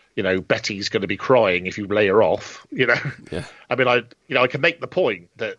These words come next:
Speaker 1: you know, Bert, but, you know, ultimately I said to Bert, "Look, Bert, you know, you've got to do a cash flow forecast on the basis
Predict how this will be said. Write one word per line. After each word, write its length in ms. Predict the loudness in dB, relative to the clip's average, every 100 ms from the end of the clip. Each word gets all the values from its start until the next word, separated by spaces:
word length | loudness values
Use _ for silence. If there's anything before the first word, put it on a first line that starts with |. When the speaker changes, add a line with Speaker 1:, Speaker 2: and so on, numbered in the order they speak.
| _
Speaker 1:
you 100 | -10
know, 160 | -8 -8 _ _ _ _ _ _ _ _ _ _ _ _ _ _
Bert, 480 | -6 -4 -4 -6 -18 _ -20 -20 -20 _ 0
but, 280 | 2 2 0
you 100 | -2
know, 440 | -2 0 -2 -4 -2
ultimately 580 | 0 0 -4 -12 -6 -2
I 140 | 0 0
said 240 | -2 -4
to 80 | -4
Bert, 480 | 2 4 2 -2 -4
"Look, 260 | 0 0 -2
Bert, 340 | -2 0 -2 -8
you 100 | -6
know, 60 |
you've 220 | -2 -2
got 100 | 2
to 60 | 2
do 100 | 4
a 60 | 2
cash 240 | 0 -2
flow 200 | -2 -2
forecast 600 | -2 -4 0 0 0 -4
on 100 | -6
the 60 | -2
basis 640 | 0 -2 -2 -4 -6